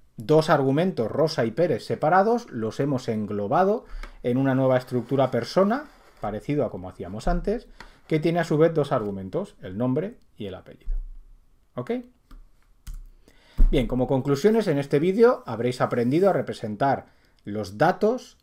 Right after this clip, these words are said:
de un programa lógico empleando lo que se conoce como términos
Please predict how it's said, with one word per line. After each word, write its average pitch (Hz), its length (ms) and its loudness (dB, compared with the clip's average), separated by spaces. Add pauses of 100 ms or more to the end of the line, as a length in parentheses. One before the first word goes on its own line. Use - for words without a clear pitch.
de 110 220 -10
un 135 160 -2
programa 120 440 0
lógico 170 680 0 (320)
empleando 151 800 0
lo 127 300 -2
que 127 100 -6
se 123 100 -6
conoce 127 320 -4
como 117 280 -2
términos 131 760 0